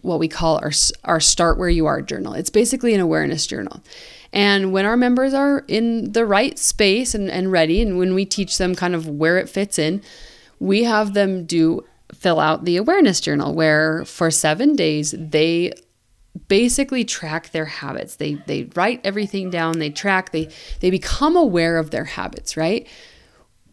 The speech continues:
With that, they, for a week, gather information about their current habits and where they're headed and all of that. And it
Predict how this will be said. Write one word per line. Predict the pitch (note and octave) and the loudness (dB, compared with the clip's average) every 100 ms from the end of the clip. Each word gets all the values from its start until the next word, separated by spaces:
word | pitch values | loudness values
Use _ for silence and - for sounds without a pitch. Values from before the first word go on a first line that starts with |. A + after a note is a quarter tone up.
| _ | _
With | G3 G3+ A#3+ F#4 A4+ - - | -4 -2 2 2 0 -4 0
that, | D3 C#3+ C4+ - _ | 2 2 -2 -6 _
they, | F3+ E3+ G#3 E4 D#4 G3+ - | -8 0 4 6 4 2 -12
for | - G3 | -6 0
a | F#3 | 2
week, | E3+ C#4+ A#3 - - | 6 6 4 0 -2
gather | F#3+ G3+ B3 | 2 4 2
information | - F#3+ F#3 G3 G3+ D#4+ D4+ F#3 D#3 F#3 G3+ _ - - - | 0 -2 -2 0 2 2 2 -2 -4 -6 -10 _ -20 -16 -4
about | F#3+ G3 F3+ - _ | 0 2 0 -4 _
their | F#3+ G#3 | -4 -4
current | - D#3+ D#3+ | -4 -4 -4
habits | E3 D#3+ F3+ D4+ D4+ - | -4 -6 0 -2 -2 -12
and | - F#3+ E3+ D#3 D#3+ | -4 -2 -2 -2 0
where | D#3 D#3+ F#3 | 2 2 2
they're | G#3 | 0
headed | G#3 E3+ E3 G#3 B3+ | 0 -2 -2 0 0
and | F3 - | -2 -4
all | E3+ F#3 | -4 -2
of | F#3+ F#3 | -2 -2
that. | E3+ - - - - _ _ _ _ _ _ _ _ - | -6 -6 -18 -20 -20 _ _ _ _ _ _ _ _ -6
And | A3+ | 2
it | A3+ | 2